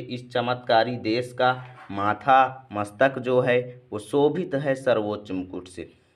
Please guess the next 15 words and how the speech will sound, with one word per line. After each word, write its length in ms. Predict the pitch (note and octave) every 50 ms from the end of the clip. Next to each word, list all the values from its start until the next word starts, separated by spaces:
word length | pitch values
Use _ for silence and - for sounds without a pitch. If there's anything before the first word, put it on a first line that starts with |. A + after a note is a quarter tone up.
| _ _ _
यानी 180 | - A#2+ C3+ D#3
कि 160 | D3+ - C#3
सुशोभित 600 | B2+ - - A2 - B2+ A#2+ A#2 A#2+ D3 D3+ - C#3
हो 220 | B2+ B2+ B2+ C3
रहा 260 | B2+ A#2+ A#2+ B2+ B2+
है 220 | B2+ B2+ C3+ B2 B2+ B2+ - - - _
सर्वोच्च 560 | _ _ A#2+ A2 A2 A#2 B2 C3+ C#3+ C#3 -
मुकुट 320 | B2+ B2 A#2+ A2+ A#2+ A#2 A#2
से, 140 | - - B2
मतलब 440 | B2 - A#2+ B2+ B2 A#2+ A2+ - -
इस 260 | D3+ E3 D#3 - - - - _ _
सबसे 520 | _ - - D3 C#3+ C#3+ - - D#3 C#3 - -
ऊंचे 300 | A#2 A#2+ A#2 - C#3 C3
मुकुट 380 | A#2+ A#2 A2+ - A#2+ A2 A2+
से। 260 | - - G2+ F2 -